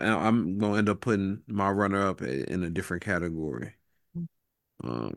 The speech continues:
oh wait, no, we don't have that. There's no breakout. That was breakout series. My runner-up was Khalil Roundtree. Um, but I'm going with Terrence just because this was a fight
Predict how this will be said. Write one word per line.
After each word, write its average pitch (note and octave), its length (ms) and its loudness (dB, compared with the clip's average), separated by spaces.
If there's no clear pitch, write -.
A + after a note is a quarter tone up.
oh C3+ 140 10
wait, B2 200 10
no, A2 300 6
we A2 160 4
don't G#2+ 160 4
have G#2+ 260 4
that. F2 180 -2
There's G#2 280 6
no G2 140 2
breakout. E2+ 580 0
That G2 200 2
was F2+ 100 -8
breakout F2 440 0
series. E2+ 460 0
My A#2 160 10
runner-up A#2+ 460 10
was G#2 160 4
Khalil F#2+ 400 4
Roundtree. E2+ 540 0
Um, E2+ 480 4
but F2 440 4
I'm C#3 180 10
going D3+ 200 12
with C3 120 8
Terrence C3 560 2
just B2 300 6
because A#2 720 6
this A#2+ 400 8
was C3 200 10
a A#2+ 60 8
fight A#2+ 440 6